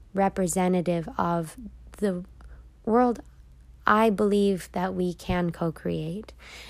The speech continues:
And that seems, seems, I don't know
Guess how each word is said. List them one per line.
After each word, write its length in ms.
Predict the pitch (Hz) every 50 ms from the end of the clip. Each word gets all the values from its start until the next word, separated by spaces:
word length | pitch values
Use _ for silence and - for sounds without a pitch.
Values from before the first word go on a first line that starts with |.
| - - -
And 200 | 202 196 190 190
that 180 | 185 208 214
seems, 560 | - - - 226 220 214 214 196 - - - - - - - - - - - - - - - - - - - - - - - - - - - - - - - - - - - - - - - - - - - - - - - - - - - - - - - - - - - - - - - - - - - -
seems, 520 | - - - - 226 233 226 220 214 - - - - - - - - - - _ - - - - - - - - - - - - - - - - - - - -
I 180 | - 180 196 220
don't 160 | 233 247 247
know 260 | 269 285 254 185 165